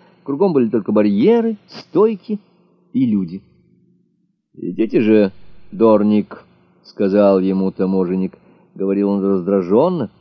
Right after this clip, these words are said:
и прежде чем назвать Гаала по фамилии, заглянул в его паспорт с визой. "Но куда?" — нерешительно спросил Гаал. Таможенник небрежно ткнул пальцем в воздух.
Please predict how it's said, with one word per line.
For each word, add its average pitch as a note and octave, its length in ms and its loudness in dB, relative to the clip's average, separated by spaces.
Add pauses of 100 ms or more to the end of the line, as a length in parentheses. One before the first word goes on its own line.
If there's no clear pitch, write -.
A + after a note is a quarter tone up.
(240)
и F2+ 80 -8
прежде G2+ 280 -2
чем G2+ 100 -2
назвать G2 360 0
Гаала G2+ 440 2
по - 100 -20
фамилии, G#2 500 -4
заглянул F2+ 420 -6
в F#2+ 60 -8
его G2 180 -4
паспорт F#2 580 -6
с - 100 -20
визой. F2+ 320 -8 (360)
"Но D3 260 0
куда?" — C#3+ 720 -2 (520)
нерешительно F#2+ 640 -8
спросил C#3 400 -8
Гаал. G2 460 2 (380)
Таможенник A#2 580 -4
небрежно G#2 480 -2
ткнул A#2+ 280 -6
пальцем A2+ 420 -4
в F2+ 40 -6
воздух. F#2 420 -2